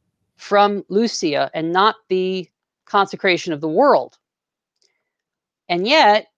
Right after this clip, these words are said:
in nineteen thirty-five, one year before, our Lord spoke not to Sister Lucia, but to Blessed Alexandrina da Costa. Have you ever heard of her?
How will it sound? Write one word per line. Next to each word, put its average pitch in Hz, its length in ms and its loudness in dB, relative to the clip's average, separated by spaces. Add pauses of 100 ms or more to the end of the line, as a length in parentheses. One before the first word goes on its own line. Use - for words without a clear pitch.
(480)
in 202 180 0
nineteen 285 500 0
thirty-five, 220 1080 -2
one 247 300 -4
year 254 260 -2
before, 202 920 -2 (1200)
our 202 200 4
Lord 254 400 2
spoke 226 640 0
not 254 320 0
to 285 80 -8
Sister 233 400 -8
Lucia, 202 640 -2 (1120)
but 208 200 0 (100)
to 220 120 -8
Blessed 226 760 -4 (460)
Alexandrina 214 1300 -2 (280)
da 185 140 -4
Costa. 214 680 -2 (280)
Have 147 180 -10
you 175 60 -4
ever 185 180 -6
heard 202 200 -6
of - 420 -12
her? 151 340 -4